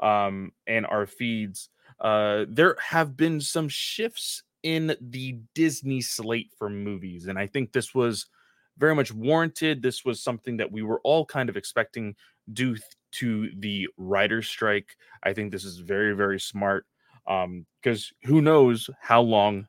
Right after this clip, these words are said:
Speaker 2: this is going to last. Um, but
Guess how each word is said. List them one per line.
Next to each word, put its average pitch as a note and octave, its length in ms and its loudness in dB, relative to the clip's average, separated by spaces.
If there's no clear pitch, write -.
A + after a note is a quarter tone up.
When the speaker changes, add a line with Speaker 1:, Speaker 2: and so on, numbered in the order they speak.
Speaker 2:
this F#2+ 280 -6
is F#2 100 -16
going D#2 280 -14
to E2+ 80 -14
last. F2+ 520 -8
Um, F#2+ 360 -4
but - 360 4